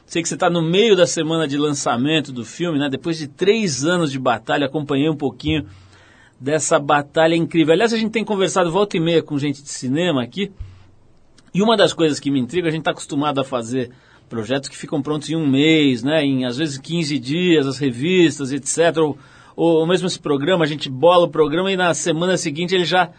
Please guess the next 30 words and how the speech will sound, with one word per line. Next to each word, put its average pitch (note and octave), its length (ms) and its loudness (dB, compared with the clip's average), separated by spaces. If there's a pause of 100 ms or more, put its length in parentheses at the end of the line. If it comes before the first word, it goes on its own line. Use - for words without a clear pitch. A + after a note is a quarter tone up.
(320)
se - 240 -6
materializa, E3+ 760 2
se C#3+ 120 -8
cristaliza, D3+ 960 0
né? C#3+ 140 -2 (720)
Como G3+ 220 0
é D4+ 100 4
que F#3+ 180 -2
é, G3+ 180 8
cara, D#3+ 220 2
entrar F3+ 320 2
num G3+ 140 0
projeto E3 640 2
que E3+ 340 -8 (160)
leva D#3+ 320 -2
três F#3 540 0
anos D#3 280 4
pra B2 140 -8
ficar - 240 -8
pronto, G#2 420 -12
né? A2+ 120 -8
Quer A2+ 80 -12
dizer, A#2+ 240 -4
é A#2 40 -4
muito E3 440 -2
mais E3+ 240 2
do D3 100 -8
que C#3 100 -10
uma D3+ 160 -2
gestação. C#3+ 840 -2